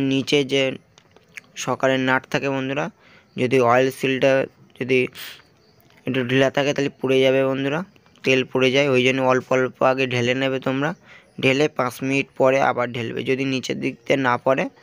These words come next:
তাহলে আবার ঢেলবে, এটা মাথায় রাখবে। আগে সব ঢেলে দেবে না বন্ধুরা। যদি সকারের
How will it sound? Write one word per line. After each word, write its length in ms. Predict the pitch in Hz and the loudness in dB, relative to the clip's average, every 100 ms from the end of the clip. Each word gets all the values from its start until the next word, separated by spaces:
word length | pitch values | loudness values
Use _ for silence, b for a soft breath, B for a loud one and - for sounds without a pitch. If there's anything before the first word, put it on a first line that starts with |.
| B B - | B B -4
তাহলে 260 | 123 135 143 123 | 0 2 2 0
আবার 180 | 123 139 - _ _ _ - - 127 | -2 -6 -8 _ _ _ -14 -8 -4
ঢেলবে, 280 | 131 120 123 | -2 0 0
এটা 120 | 131 131 | 0 0
মাথায় 240 | 127 143 139 | 0 2 2
রাখবে। 200 | 139 147 135 | 0 0 -2
আগে 140 | 131 139 151 | -2 -6 -4
সব 100 | 139 | -4
ঢেলে 180 | 135 127 127 | -4 -4 -2
দেবে 160 | 127 123 120 | -2 -2 -2
না 60 | 117 | -4
বন্ধুরা। 300 | 117 110 - - B B B B - | -6 -8 -12 -16 B B B B -8
যদি 220 | - 135 151 139 B B - - | -2 2 2 0 B B -10 -2
সকারের 360 | 123 143 143 | 0 2 0